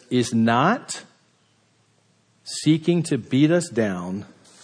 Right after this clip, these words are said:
and tell us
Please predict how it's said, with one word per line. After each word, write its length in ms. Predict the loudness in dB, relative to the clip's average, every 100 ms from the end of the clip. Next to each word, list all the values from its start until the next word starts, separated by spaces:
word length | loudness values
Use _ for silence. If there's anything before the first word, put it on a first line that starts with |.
| -20 -20 _ _ _ -20 _ _ _ _ -20 -20 -20 -20 _ _ -20 -20 -20 -20 -20 _ _ -4
and 200 | -2 -2
tell 340 | 2 4 6
us 560 | 4 2 -4 -12 -14